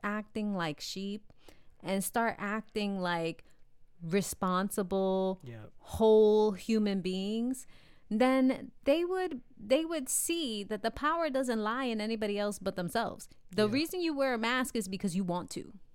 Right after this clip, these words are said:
Speaker 2: Yeah, yeah. We could use
Speaker 1: That's
Speaker 2: a
Speaker 1: it.
Speaker 2: little, we could use a little civil,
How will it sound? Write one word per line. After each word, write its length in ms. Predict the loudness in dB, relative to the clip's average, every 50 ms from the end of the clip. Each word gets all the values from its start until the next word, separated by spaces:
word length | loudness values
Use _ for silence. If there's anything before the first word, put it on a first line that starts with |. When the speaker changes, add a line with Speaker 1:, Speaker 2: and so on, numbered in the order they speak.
| -18 -16
Speaker 2:
Yeah, 340 | -14 -14 -12 -12 -14 -14 -16 -18 -18 -20 -16 -16
yeah. 260 | -14 -14 -14 -16 -16 -18 -18 -20 -20 -20 -20 -20 -20 -20 -20 -20 -20 -20 -20 -20 -16 -12
We 120 | -10 -10
could 300 | -10 -6 -6 -6 -4 -4
use 80 | -2 0
Speaker 1:
That's 220 | 2 2 2 2
Speaker 2:
a 100 | 0 -2
Speaker 1:
it. 60 | -2 -2
Speaker 2:
little, 300 | -6 -8 -8 -10 -10 -12 -14 -12
we 100 | -12 -10
could 300 | -8 -6 -4 -4 -4 -4
use 260 | -4 -4 -4 -4 -4 -4
a 60 | -6
little 340 | -6 -6 -6 -6 -8 -8 -10
civil, 720 | -12 -14 -12 -10 -8 -8 -8 -8 -10 -10 -10 -10 -12 -14